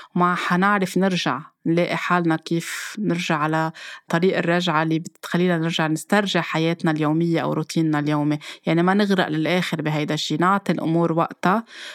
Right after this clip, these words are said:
وبس نحس إنه ما عم نعرف نرجع، نطلب مساعدة. مش غلط نطلب مساعدة، ومش عيب نقول إنه نحن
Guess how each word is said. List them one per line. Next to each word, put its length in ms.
وبس 240
نحس 360
إنه 360
ما 120
عم 180
نعرف 400
نرجع، 480
نطلب 360
مساعدة. 500
مش 160
غلط 280
نطلب 280
مساعدة، 500
ومش 280
عيب 280
نقول 300
إنه 200
نحن 400